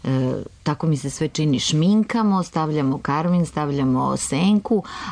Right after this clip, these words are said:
a, e, polomljene su nam jagodične kosti, vilične kosti, sve nam je polomljeno, a mi udaramo neku spoljnu kozmetiku.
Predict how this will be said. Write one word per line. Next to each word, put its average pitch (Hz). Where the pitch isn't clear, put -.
a, 143
e, -
polomljene 165
su 143
nam 135
jagodične 165
kosti, 156
vilične 156
kosti, 151
sve 175
nam 170
je 156
polomljeno, 185
a 175
mi 180
udaramo 170
neku 160
spoljnu 147
kozmetiku. 135